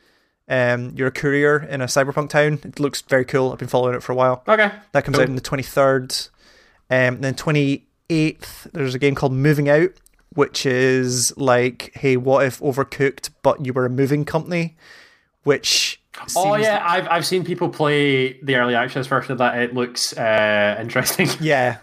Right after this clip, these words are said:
Speaker 1: um, so that's, that's coming out in basically everything, so I'd, I'd, I'd probably wanna pick that up at some point. Um, and I think that's everything that's coming out for a while. Um,
Speaker 2: I was gonna say, I, don't, I, I think it's kind of, it goes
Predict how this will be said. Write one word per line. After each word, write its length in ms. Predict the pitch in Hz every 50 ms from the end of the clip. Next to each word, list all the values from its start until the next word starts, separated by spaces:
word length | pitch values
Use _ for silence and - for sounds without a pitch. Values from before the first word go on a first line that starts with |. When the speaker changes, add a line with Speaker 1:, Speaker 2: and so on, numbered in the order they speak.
| - -
Speaker 1:
um, 340 | 165 143 143 139 135 131 123
so 80 | - -
that's, 200 | 156 160 143 - - - - -
that's 220 | 156 156 131 -
coming 180 | - 151 143 139
out 60 | 135
in 60 | 131 127
basically 320 | 135 127 - - 127 127
everything, 440 | 123 120 131 123 - 135 131 127 123
so 180 | - - 131 127
I'd, 100 | 123 -
I'd, 220 | - 127 127 123 - -
I'd 280 | - 147 127 131 _ -
probably 240 | - - 135 127 127
wanna 200 | 123 123 123 120
pick 320 | - _ - - 135 -
that 80 | - 123
up 120 | 127 127 -
at 60 | -
some 180 | - 135 127
point. 240 | - 131 127 131 - _ _ _ - - _ _ _ _ _ _ _ _ _ -
Um, 1080 | 131 127 123 123 123 123 123 131 127 127 127 131 127 131 139 151 170 196 233 254 233 -
and 120 | 160 151
I 40 | 143
think 280 | - - - 220 262 -
that's 200 | 180 165 - -
everything 420 | 170 170 170 156 - 135 139 135
that's 160 | 127 127 -
coming 240 | - - 135 131 127
out 220 | 127 127 127 135 139 - _ _ _ _ _ _ _ _ _ _
for 260 | _ _ _ - 131
a 60 | 123 127
while. 640 | 123 123 127 131 131 131 127 123 123 120 123 - _ _ _ _ _ _ _ _ _ -
Um, 460 | 131 131 131 131 131 135 131 131 131
Speaker 2:
I 20 |
was 100 | 135 135
gonna 140 | - 143 135
say, 140 | 135 139 139
I, 60 | 127
don't, 120 | 127 147
I, 280 | 151 160 160 160 - 131
I 20 | -
think 220 | - - 160 156 180
it's 160 | 151 135 -
kind 200 | - 151 139 131
of, 320 | 117 107 101 - - - -
it 220 | 127 120 113 110
goes 640 | - 123 117 120 117 110 104 - - - - - -